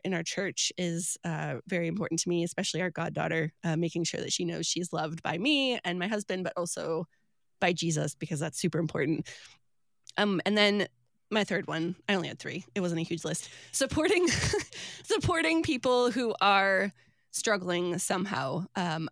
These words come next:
I've been through a lot of struggles in my own life, uh, a lot recently with chronic illness, and knowing how important it is for people to know that they're heard,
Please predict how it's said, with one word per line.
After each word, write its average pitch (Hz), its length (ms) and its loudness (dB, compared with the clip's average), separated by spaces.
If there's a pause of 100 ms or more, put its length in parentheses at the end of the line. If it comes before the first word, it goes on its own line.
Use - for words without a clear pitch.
I've 208 260 4
been 202 180 2
through 196 160 0
a - 20 2
lot 185 180 4
of 190 60 0
struggles 180 360 -2
in 180 60 0
my 170 100 0
own 180 180 0
life, 170 380 0
uh, 156 500 0
a 170 60 -2
lot 170 240 0
recently 196 560 -2
with 175 320 -4
chronic 190 300 -2
illness, 185 400 -2 (480)
and 185 580 0 (440)
knowing 240 500 2
how 190 340 0
important 180 480 -2
it 175 100 -2
is 165 280 -2
for 170 180 -2 (240)
people 202 280 -2
to - 120 -4
know 170 200 0
that 160 120 -4
they're 160 140 0
heard, 202 400 -2